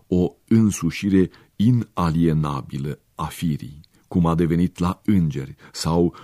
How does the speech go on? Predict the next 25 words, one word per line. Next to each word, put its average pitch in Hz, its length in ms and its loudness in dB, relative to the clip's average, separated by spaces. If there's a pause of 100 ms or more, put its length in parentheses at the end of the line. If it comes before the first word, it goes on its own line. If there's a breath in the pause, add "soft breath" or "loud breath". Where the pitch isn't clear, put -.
(140 loud breath)
cum 117 280 4
vom 90 260 2
deveni 87 400 2
și 107 160 -6
noi 87 340 0 (180 loud breath)
în 87 200 -2
viața 85 520 -4
viitoare. 80 760 -4 (500)
Deci 101 540 2
se - 220 -2
poate 85 440 0
pierde 104 840 0 (340)
oricând, 98 840 -2
deși 87 480 0 (100)
lucrul 92 420 2
a 95 100 0
devenit 90 380 2
foarte - 480 -2
improbabil, 85 760 0 (240 loud breath)
aproape 107 540 2 (240 loud breath)
o 95 140 2 (100)
imposibilitate 101 1080 0
morală. 73 680 -4 (240)
De 87 140 0
obicei, 90 640 2